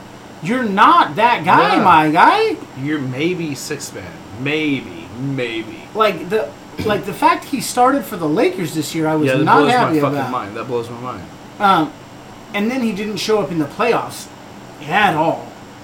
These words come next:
Speaker 2: Yeah.
Speaker 1: Like, this, like, to be offered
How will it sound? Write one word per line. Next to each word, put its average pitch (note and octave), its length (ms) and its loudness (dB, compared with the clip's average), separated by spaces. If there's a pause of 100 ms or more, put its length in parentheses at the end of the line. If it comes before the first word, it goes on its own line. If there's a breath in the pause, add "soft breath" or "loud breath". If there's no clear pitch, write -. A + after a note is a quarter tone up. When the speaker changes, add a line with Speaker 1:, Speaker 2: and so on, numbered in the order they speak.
(1080)
Speaker 2:
Yeah. A2 160 -8 (220)
Speaker 1:
Like, D#3+ 260 0 (320)
this, G#3 340 0 (180)
like, F3+ 240 -2 (180)
to A3 140 0
be B3 220 -6
offered F3+ 680 -2